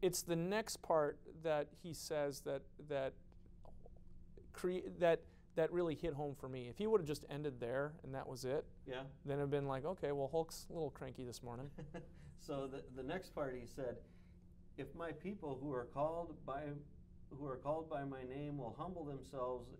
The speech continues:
Speaker 2: and pray and seek my face and turn from their wicked ways, then I will hear from heaven and will forever their sin and, and will forgive their sin and will heal their land."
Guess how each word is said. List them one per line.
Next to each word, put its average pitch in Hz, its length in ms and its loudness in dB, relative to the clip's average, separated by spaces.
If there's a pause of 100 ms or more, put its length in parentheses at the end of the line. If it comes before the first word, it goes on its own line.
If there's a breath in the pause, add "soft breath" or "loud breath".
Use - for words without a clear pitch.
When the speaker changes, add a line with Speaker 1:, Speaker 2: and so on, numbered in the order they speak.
Speaker 2:
and 117 260 -8
pray 156 420 -2
and 120 140 -8
seek 175 280 -8 (100)
my 147 140 -4 (100)
face 113 360 -8 (300 loud breath)
and 120 140 -8
turn 175 320 -2
from 160 140 -4
their 131 120 0
wicked 127 360 -2
ways, 107 380 -4 (340 loud breath)
then 127 100 -2
I 139 160 0
will 131 180 0 (120)
hear 180 320 -2
from 131 200 -6
heaven 139 340 -4 (380 loud breath)
and 127 80 -4
will 123 300 0
forever 147 580 -2
their 135 160 0
sin 147 460 -4 (140)
and, 131 80 -6 (720)
and 143 140 2
will 147 200 0
forgive 165 420 2
their 160 160 0
sin 135 280 -4 (340 loud breath)
and 127 120 -4
will 123 280 0
heal 156 260 -2
their 123 200 -2
land." 117 500 -6